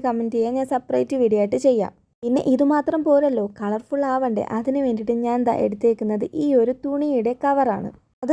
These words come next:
നമ്മുടെ ബുക്ക് പൊതിയും പോലെയൊക്കെ ഒന്ന് കവർ ചെയ്ത് കൊടുക്കുന്നുണ്ട്. പിന്നെ കയ്യിലുള്ള ലേസ് ഒട്ടിച്ചു കൊടുത്തു. അപ്പോൾ ഒരു സൈഡ് സെറ്റ്. ഇനി അടുത്ത സൈഡിൽ ഞാൻ ദാ ഈ ഒരു പിക്ചറാണ് ഒട്ടിച്ചു കൊടുക്കുന്നത്. ഇത് ഇന്നുക്കുട്ടിയുടെ കളിക്കുടുക്കയിൽ നിന്ന് അടിച്ചു മാറ്റിയ പിക്ചറാണ് കേട്ടോ.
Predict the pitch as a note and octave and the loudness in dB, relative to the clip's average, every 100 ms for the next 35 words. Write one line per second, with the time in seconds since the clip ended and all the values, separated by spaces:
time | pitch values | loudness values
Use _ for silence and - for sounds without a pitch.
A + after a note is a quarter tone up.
0 | F4 F4+ D#4+ C#4+ C#4+ D#4+ C#4+ C#4 C4+ C4 | 4 4 4 2 -4 -2 0 0 2 2
1 | B3+ A#3+ A#3 A#3 A3+ A3 G3+ G3+ G#3+ G#3+ | 2 0 0 -4 -4 -4 -2 0 2 0
2 | G3 G3+ G3+ F#3+ A3+ - C4+ C4+ C4+ A#3 | -2 -4 -4 -2 -2 -2 -2 -2 0 2
3 | A3+ A3+ G#3+ G#3 G3 F#3+ G#3 C4+ A#3 A#3+ | 2 2 2 2 2 0 0 0 0 0
4 | B3+ A#3 G#3 B3 C#4+ - B3+ D#4+ E4+ F#4 | 0 0 0 -2 -4 -2 0 2 4 2
5 | F#4 D#4+ C4+ C#4+ A#3 - - - C#4+ D4+ | 4 4 4 2 -2 -4 -18 -2 2 4
6 | A3 A3+ D#4+ D#4+ D4+ B3 B3 C4 B3+ B3 | 2 0 0 2 4 4 0 0 -2 -2
7 | - C#4+ C#4+ C#4 A3+ - B3+ A3+ F#3+ G3 | -2 0 0 -2 -8 -4 -2 0 -2 -2
8 | G#3 G#3+ G#3 A3 G#3+ A3 G#3+ G#3+ A3+ - | -2 -2 -2 0 0 -2 -2 -2 -4 -8
9 | _ - C4 C#4+ C4+ C4+ C4+ C4+ C4+ C#4 | _ -4 2 4 4 0 -4 -4 -2 0
10 | C4+ C4 C4 C4 C#4 C#4 C4+ C#4+ C#4+ C#4+ | -2 -2 -6 -6 -4 -4 -4 -6 -4 -4
11 | C#4+ C#4 C#4 D#4+ D4 B3 G#3+ G#3 F3+ | -6 -10 -6 -2 0 0 0 -2 -4